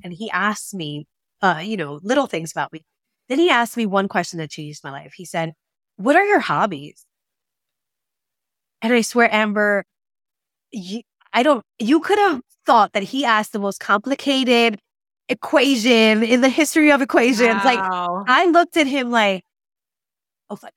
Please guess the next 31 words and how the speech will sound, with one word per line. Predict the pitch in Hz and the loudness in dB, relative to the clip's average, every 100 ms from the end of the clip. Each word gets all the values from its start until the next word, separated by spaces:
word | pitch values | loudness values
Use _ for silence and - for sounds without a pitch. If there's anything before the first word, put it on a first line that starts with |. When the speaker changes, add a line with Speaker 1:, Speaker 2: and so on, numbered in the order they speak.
| - | -2
Speaker 1:
In | 311 330 | 0 2
my | 349 | 0
head, | 269 285 233 - 196 | 0 0 0 -2 -12
the | 226 | -6
only | 220 262 302 | -2 -2 -2
thing | 320 294 | -2 0
that | 285 | -2
could | 277 | -4
run | 240 226 208 | -2 -2 -2
through | 233 208 | -8 -2
my | 196 | -2
head | 196 196 165 147 147 | -2 -6 -8 -12 -10
ever | 190 196 190 | -8 -4 -4
were | 180 180 - _ _ | -6 -10 -14 _ _
my, | 185 196 185 | -2 -2 -2
my | 190 180 | -6 -6
husband's | 156 185 175 226 254 262 | -4 -6 -4 -6 -6 -6
hobbies | 262 269 262 277 277 | 2 2 2 0 -2
at | 277 | -2
the | 285 | -6
time, | - 285 269 269 262 254 _ | -6 0 0 0 -4 -10 _
my | 180 160 - | -10 -10 -10
kids' | - 202 220 | -6 -4 -6
hobbies. | - - 269 269 277 - _ _ - | -6 0 2 2 -4 -6 _ _ -12
I | |
realized | 226 311 277 214 - | -4 -2 -2 -4 -4
I | 202 | -4
had | 214 247 208 185 _ _ - | -4 -6 -8 -8 _ _ -8
no | 185 180 180 175 - _ _ _ | -6 -4 -8 -14 -18 _ _ _
fucking | - 160 170 | -20 -14 -14
hobby. | 147 156 156 147 | -10 -12 -14 _